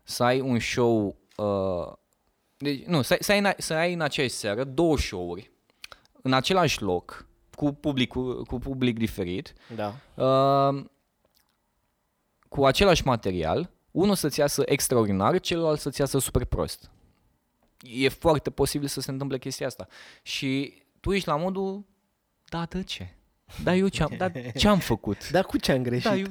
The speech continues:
Speaker 1: eu, eu cu ce-am greșit, știi? Și ideea că am, am, eu am avut foarte multe momente când efectiv coboram de pe scenă, ie-, ieșea atât de prost și coboram de pe scenă și e-, e-, stăteam așa cu capul de perete și eram,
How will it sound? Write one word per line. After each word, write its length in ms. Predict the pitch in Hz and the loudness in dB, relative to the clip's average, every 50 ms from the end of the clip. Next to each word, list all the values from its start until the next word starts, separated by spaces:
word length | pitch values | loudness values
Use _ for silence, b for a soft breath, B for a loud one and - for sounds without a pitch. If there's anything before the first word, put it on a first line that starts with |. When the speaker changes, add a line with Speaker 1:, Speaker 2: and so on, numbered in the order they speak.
| 196 | -4
Speaker 1:
eu, 80 | 208 220 | -4 0
eu 140 | 226 233 240 | 2 2 4
cu 140 | - - 240 | 4 4 4
ce-am 240 | - - 233 202 170 | 4 6 4 6 6
greșit, 360 | 139 120 117 107 - 117 135 | 6 4 4 2 0 -4 -6
știi? 180 | - - 135 - B B B B | -6 -6 -8 -8 B B B B
Și 220 | - - 160 - - - - _ | -4 -4 -4 -4 -4 -12 -16 _
ideea 260 | - 190 214 226 262 269 | -2 0 2 2 2 2
că 120 | - 269 254 220 - B B B B | 2 2 0 0 -2 B B B B
am, 160 | 190 190 - | 0 0 2
am, 240 | - 180 175 175 175 - | 2 2 2 2 0 2
eu 100 | 185 185 | 2 2
am 100 | 190 214 | 4 6
avut 180 | 226 226 247 233 | 4 4 4 2
foarte 240 | - 269 247 - 262 | 2 0 2 4 2
multe 240 | 247 240 - - 180 | 2 2 4 2 2
momente 460 | 170 160 139 127 135 135 135 - 139 | 4 4 2 2 2 0 0 0 -2
când 360 | - 131 123 120 127 - - _ _ - - | -2 0 -2 -2 -4 -8 -14 _ _ -6 -2
efectiv 380 | 147 127 127 147 131 143 135 | 0 0 0 0 -4 -4 -8
coboram 420 | - - 131 123 123 123 135 143 151 | 0 0 4 6 6 6 6 4 4
de 120 | 147 147 | 2 2
pe 120 | - 143 | 2 2
scenă, 680 | 120 - - - - - 113 107 104 98 98 101 120 147 B B B B B | -2 0 -2 -2 2 2 4 4 4 4 4 4 2 0 B B B B B
ie-, 240 | B 117 113 117 131 - | B 2 4 4 4 4
ieșea 340 | 131 127 117 - - 143 151 | 2 0 2 4 4 4 4
atât 200 | 165 - 170 160 | 4 2 2 0
de 100 | 165 151 | 0 0
prost 500 | - - 113 113 117 135 139 - - - | 2 2 2 4 4 2 2 -4 -8 -8
și 180 | - - - | -8 -6 -6
coboram 380 | - 123 113 120 120 131 143 160 | -4 0 2 2 4 4 4 2
de 100 | 151 147 | 2 0
pe 80 | 147 | 0
scenă 440 | 139 - - - - 113 113 123 143 | -2 -4 -2 -2 -2 0 2 2 0
și 220 | 151 - - - 131 | 0 0 0 -2 -2
e-, 360 | 113 - 110 123 123 - 127 | -2 0 0 0 0 2 0
e-, 120 | 127 123 - | 0 0 -2
stăteam 300 | - - 135 - 143 151 | -2 -4 -2 0 0 0
așa 200 | 165 - - 151 | 0 0 -2 -2
cu 100 | - 139 | -4 -2
capul 300 | 113 - 135 - - 151 | -2 -2 0 0 0 0
de 80 | 139 127 | 0 0
perete 360 | - 127 113 117 123 - 156 | 2 2 2 2 2 0 0
și 140 | 147 - 147 | 0 0 0
eram, 200 | 139 147 147 | 0 0 -2